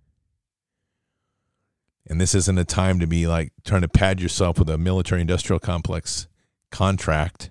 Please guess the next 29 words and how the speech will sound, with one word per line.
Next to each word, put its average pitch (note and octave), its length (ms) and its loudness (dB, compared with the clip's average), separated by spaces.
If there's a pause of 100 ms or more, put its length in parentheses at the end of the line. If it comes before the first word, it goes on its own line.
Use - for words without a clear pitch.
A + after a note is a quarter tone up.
(1160)
or - 120 -4
whatever F2+ 360 4
else F2+ 240 2
you're C#2+ 80 0
doing. C#2 360 -4 (1800)
And - 100 -6
by F#2 100 6
the G2 80 6
way, F2+ 140 4
anybody F#2+ 580 4
out F#2 200 2
there F2 120 2
that's D#2 140 -2
playing F2 320 0
that F#2+ 180 0
game E2 220 0
thinking F2 260 -2
they're E2 120 0
gonna D#2+ 260 -2 (420)
make F2 220 -6
some D#2+ 160 -4
money F2 480 0
over E2 240 -2
this - 180 -6
time, D#2+ 340 -2 (160)
I F2+ 140 0
would E2 180 0
rethink F2+ 640 -2
it. C#2+ 160 -6